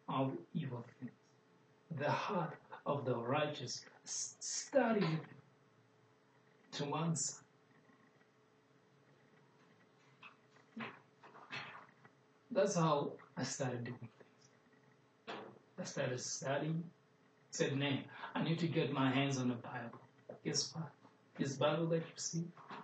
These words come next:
it's not even a year old. It's about four, s-, six months old, a six-month-old Bible. I had to get the hands, for the first time I bought a Bible. After fucking eight, nine years going to,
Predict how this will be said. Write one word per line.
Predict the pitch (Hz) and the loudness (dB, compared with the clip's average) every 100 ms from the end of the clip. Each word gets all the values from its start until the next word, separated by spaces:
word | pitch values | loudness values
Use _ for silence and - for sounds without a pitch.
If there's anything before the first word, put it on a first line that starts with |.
| - - - _ _ _ _ | -16 -20 -20 _ _ _ _
it's | - | 0
not | 165 175 | 4 4
even | 147 131 123 | 4 4 4
a | 120 | 2
year | 117 123 139 135 - | 0 2 2 2 -2
old. | 131 120 120 - - _ _ _ - - - - - - - - - - | -6 -6 -8 -14 -20 _ _ _ -20 -20 -18 -18 -20 -20 -20 -20 -10 -2
It's | 131 | 0
about | 131 117 | 0 -2
four, | - - 151 156 | -4 0 2 2
s-, | - - - - _ | 2 0 -2 -8 _
six | - 180 170 156 | -2 2 4 2
months | 147 135 | 0 2
old, | 139 135 127 | 2 0 -2
a | |
six-month-old | - - 165 165 151 135 131 123 | -2 -2 -2 0 0 2 2 2
Bible. | 123 123 120 110 - - - - | 0 0 -2 -6 -12 -20 -18 -4
I | 131 | 0
had | 135 - | 0 -2
to | |
get | 123 139 131 | -2 0 0
the | 123 | 0
hands, | 135 143 139 131 - - - - | 0 0 0 -4 -8 -20 -20 -12
for | - 139 | -4 -4
the | |
first | - 165 - | 0 0 0
time | 170 151 | 0 0
I | 135 | -2
bought | - 143 135 | -2 -2 0
a | |
Bible. | 117 120 131 127 117 - _ _ - - | -2 -6 -6 -6 -10 -14 _ _ -14 -8
After | 135 - | -6 -4
fucking | - - 143 147 127 | -4 -2 -2 -2 -2
eight, | 143 135 | -2 0
nine | 139 143 135 | 0 0 0
years | 131 135 123 - - - - - - | 0 0 -4 -10 -20 -20 -20 -14 -2
going | 143 139 135 | 0 0 -2
to, | 127 | -4